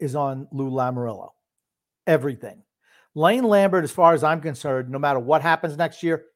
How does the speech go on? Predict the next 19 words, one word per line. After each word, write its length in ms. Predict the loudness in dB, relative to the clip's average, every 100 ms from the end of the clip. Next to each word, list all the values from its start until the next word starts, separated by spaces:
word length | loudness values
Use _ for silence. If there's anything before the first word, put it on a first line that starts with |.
| -8
he 100 | -2
gets 220 | -2 -2
a 40 |
pass. 520 | -2 -2 -4 -10 -20 _ _ _ _ _ _ _ _ -4
Lamoriello 640 | 0 2 2 2 2 0
needs 340 | -2 -4 -6 -8
to 140 | -8
improve 480 | -8 -6 -2 -2 -2
the 80 | -8
talent 400 | -4 -2 -2 -2
on 140 | -6
the 40 | -8
team. 360 | -10 -12 -14 _ _ _ _
It's 220 | -16 -14 -12
when 200 | -8 -8
you're 160 | -8 -6
not 240 | -2 -2
gonna 140 | -4 -4
have 260 | -4 -6